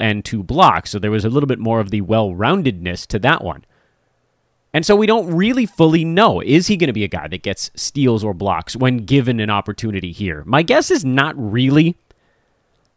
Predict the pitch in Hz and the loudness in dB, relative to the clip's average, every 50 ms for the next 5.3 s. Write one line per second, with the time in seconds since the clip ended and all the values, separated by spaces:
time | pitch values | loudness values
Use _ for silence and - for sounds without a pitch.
0 | _ _ _ _ _ _ _ _ _ _ _ _ _ _ _ _ _ _ _ _ | _ _ _ _ _ _ _ _ _ _ _ _ _ _ _ _ _ _ _ _
1 | _ _ _ _ _ _ _ _ _ _ _ _ _ - - 139 135 170 175 147 | _ _ _ _ _ _ _ _ _ _ _ _ _ -6 -2 2 4 4 6 6
2 | 143 117 120 127 135 139 - - 120 113 113 120 131 139 151 143 147 135 - - | 6 6 6 6 6 4 2 0 0 0 2 2 2 2 4 4 2 2 0 -4
3 | - - 147 147 147 139 - 147 147 147 139 135 - _ _ _ _ _ _ _ | -6 0 4 6 6 6 4 2 0 0 0 -2 -4 _ _ _ _ _ _ _
4 | _ _ _ _ _ _ _ _ _ _ _ _ 104 95 92 92 90 90 87 87 | _ _ _ _ _ _ _ _ _ _ _ _ -4 -2 -2 0 0 0 0 0
5 | 87 82 80 73 - | -2 -4 -8 -14 -20